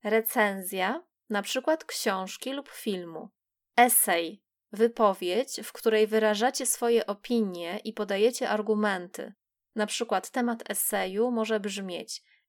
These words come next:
„Internet jest niezbędny w dzisiejszym życiu”.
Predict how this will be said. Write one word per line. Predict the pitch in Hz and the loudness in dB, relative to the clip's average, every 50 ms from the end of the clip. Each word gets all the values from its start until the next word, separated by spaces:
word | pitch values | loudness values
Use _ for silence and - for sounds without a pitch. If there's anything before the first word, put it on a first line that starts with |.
| _ | _
„Internet | - 214 202 202 - 240 262 277 269 233 214 220 240 247 240 | 0 0 0 2 2 2 2 4 2 0 0 0 -2 0 -2
jest | 220 220 - - | -2 -4 -2 -4
niezbędny | 220 208 233 269 240 220 196 214 214 220 220 214 214 214 | 0 0 0 0 0 0 0 0 2 2 0 0 -2 -4
w | 208 - | -4 -6
dzisiejszym | - 190 185 - 190 190 190 - - 190 185 180 | -10 -12 -6 -4 -4 -4 -2 -4 -6 -6 -6 -6
życiu”. | 175 170 170 156 - - - - - - | -6 -4 -4 -6 -6 -8 -10 -12 -12 -14